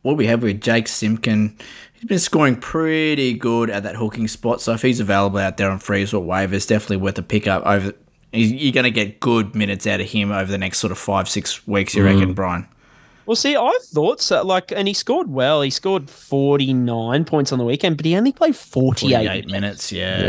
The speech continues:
Speaker 2: Yeah, that young kid
Speaker 3: Shocked
Speaker 2: looked
Speaker 3: at.
Speaker 2: pretty good, though.
Speaker 3: He, he did. It, look, he, it, like, and that's the thing. I'm like, you know, like, I almost jumped on Simpkin in a couple of leagues and burnt some waivers where I'm a bit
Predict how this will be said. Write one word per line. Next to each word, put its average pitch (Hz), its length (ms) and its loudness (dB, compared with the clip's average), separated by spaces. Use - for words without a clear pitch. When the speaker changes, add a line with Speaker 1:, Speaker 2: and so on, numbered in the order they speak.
Speaker 2:
Yeah, 110 80 4
that 123 200 2
young 139 240 4
kid 131 300 0
Speaker 3:
Shocked 120 220 -2
Speaker 2:
looked 113 120 2
Speaker 3:
at. - 120 -2
Speaker 2:
pretty 107 160 2
good, 95 320 0
though. 117 300 2
Speaker 3:
He, 202 140 0
he 196 140 2
did. 208 320 2
It, 180 160 2
look, 185 180 0
he, 165 280 2
it, 165 160 2
like, 160 200 0
and 156 220 -2
that's 170 220 0
the 139 100 -4
thing. 143 320 0
I'm 127 140 0
like, 135 400 2
you 151 100 -2
know, 131 440 2
like, 127 180 0
I 147 120 2
almost 147 380 0
jumped 117 320 -4
on 156 440 2
Simpkin 127 420 -2
in 117 140 -2
a - 20 -8
couple 113 480 -4
of 110 60 0
leagues 117 260 0
and 117 160 -2
burnt 120 220 0
some 107 160 -2
waivers 113 340 0
where 117 140 2
I'm 110 120 0
a 107 60 -2
bit 110 300 0